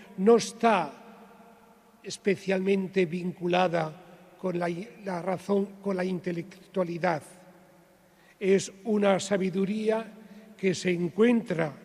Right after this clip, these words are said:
en el, que se, que se adquiere en el encuentro con Dios y con el deseo de vivir respondiendo a su don. En esa relación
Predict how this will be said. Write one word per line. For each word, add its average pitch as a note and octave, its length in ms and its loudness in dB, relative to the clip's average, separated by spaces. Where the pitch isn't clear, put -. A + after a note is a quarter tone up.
en F3+ 180 0
el, F3+ 200 0
que G3 160 0
se, F3+ 260 0
que G3 400 -4
se F#3 140 -2
adquiere F3+ 1080 0
en F#3 180 2
el F#3 120 2
encuentro F#3+ 760 2
con F3+ 220 0
Dios F3 520 0
y F#3+ 120 -4
con G3+ 260 2
el F#3+ 120 4
deseo G#3 600 6
de G3 160 4
vivir F#3 840 0
respondiendo F3+ 1400 -2
a F3+ 140 -2
su E3 220 -6
don. D3 260 -2
En F3+ 160 2
esa G#3+ 280 6
relación G#3+ 760 4